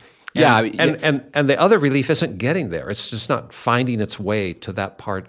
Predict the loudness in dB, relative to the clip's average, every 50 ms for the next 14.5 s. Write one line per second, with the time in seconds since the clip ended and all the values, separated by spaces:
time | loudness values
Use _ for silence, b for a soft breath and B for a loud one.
0 | -12 -10 -8 -6 -8 -8 -10 -12 -14 -14 -12 -14 -14 -16 -2 2 4 4 6 4
1 | 4 4 4 4 4 4 4 6 6 4 4 2 0 2 2 4 4 6 4 4
2 | 4 2 0 0 -2 -4 -6 -6 -4 -2 -2 0 2 4 4 4 6 4 4 4
3 | 4 2 2 2 0 0 4 4 4 4 4 0 -8 -12 -12 -16 _ _ _ _
4 | -4 -2 0 0 0 0 0 -2 -4 -6 -10 -12 -12 -10 -10 -10 -8 -8 -8 -6
5 | -4 -2 -2 -2 -2 -4 -8 -10 -10 -8 -4 -4 -4 0 2 4 4 6 4 4
6 | 0 0 -2 -6 -12 b b b b b b b b b b b -4 -4 -4 -4
7 | -6 -10 -14 _ _ 0 4 6 6 8 6 6 4 2 0 -2 -4 -6 -10 b
8 | b b b b b b b b b 2 2 2 2 2 2 4 4 2 2 0
9 | 0 0 0 2 4 4 4 4 2 0 -2 -2 -2 -2 -2 -2 -2 0 0 0
10 | -2 -2 -4 -4 0 2 4 4 4 4 2 0 -2 -2 0 2 2 2 2 2
11 | 0 -2 -2 -4 -4 -4 -2 0 2 4 4 6 4 4 4 2 0 0 -2 -2
12 | 0 0 2 2 2 2 0 -2 -4 -4 -10 -14 -14 -10 -4 -2 -2 -2 -2 -4
13 | -8 -6 -2 -2 0 2 2 0 0 0 2 2 2 0 -2 -6 -8 -8 -8 -8
14 | -6 -8 -8 -6 -6 -8 -8 -8 -10 -12